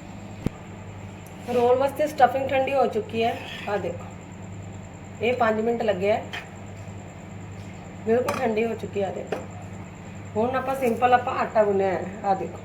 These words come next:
ਬਿਲਕੁਲ ਸਿੰਪਲ ਹੈ, ਇਹਦੇ ਵਿੱਚ ਨਾ ਨਮਕ ਹੈ, ਨਾ ਘਿਓ ਹੈ, ਕੁਛ ਵੀ ਨਹੀਂ ਪਾਇਆ। ਆ ਦੇਖੋ,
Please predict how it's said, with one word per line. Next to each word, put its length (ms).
ਬਿਲਕੁਲ 320
ਸਿੰਪਲ 320
ਹੈ, 60
ਇਹਦੇ 120
ਵਿੱਚ 160
ਨਾ 240
ਨਮਕ 360
ਹੈ, 100
ਨਾ 140
ਘਿਓ 240
ਹੈ, 80
ਕੁਛ 320
ਵੀ 80
ਨਹੀਂ 140
ਪਾਇਆ। 200
ਆ 120
ਦੇਖੋ, 340